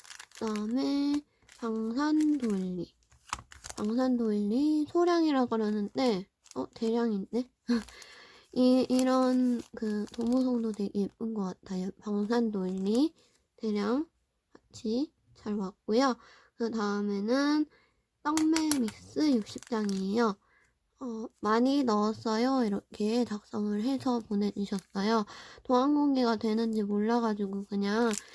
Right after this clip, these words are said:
이렇게만 보여드릴 거고, 앞에 라벨지도 되게 예쁜 것 같아요. 이렇게 해서 두 장씩 육십 장 이렇게 왔고, 어, 원래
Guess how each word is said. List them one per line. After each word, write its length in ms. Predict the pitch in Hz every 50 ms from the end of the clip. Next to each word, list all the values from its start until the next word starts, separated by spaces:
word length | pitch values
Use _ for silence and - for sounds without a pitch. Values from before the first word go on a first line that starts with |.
| - - - - - -
이렇게만 840 | 233 233 240 233 - - 233 226 214 214 214 220 226 240 233 220 202
보여드릴 560 | 202 214 208 202 202 - 202 196 196 208 - -
거고, 500 | - 196 - - - 285 302 269 247 - - - - - - _ _ _ _ -
앞에 300 | - 208 - - - 254
라벨지도 720 | 220 214 202 208 208 247 254 262 247 247 226 220 220 208
되게 280 | 202 - 196 185 - 196
예쁜 280 | 185 - - - 220 208
것 100 | 202 190
같아요. 480 | 185 180 - - - 202 190 180 180 - - - - - - - - -
이렇게 400 | 208 202 214 - - - 226 226
해서 520 | 240 233 - 233 233 247 254 247 226 214 214 - - - - - - - - - - - - - - - - - - - -
두 120 | - 233
장씩 560 | 233 240 240 240 226 - - 254 254 - -
육십 460 | 254 214 202 - - - - - - -
장 300 | 208 202 214 247 294 330 - - - -
이렇게 680 | 214 196 - - - - - - - 214 214 233 254 294 - - _ _ _ _ _
왔고, 600 | - 185 208 - - - - 277 262 226 - - - - - - - - - - -
어, 140 | - 269 302 - - _
원래 680 | 220 220 233 240 247 254 254 262 277 277 247 208 -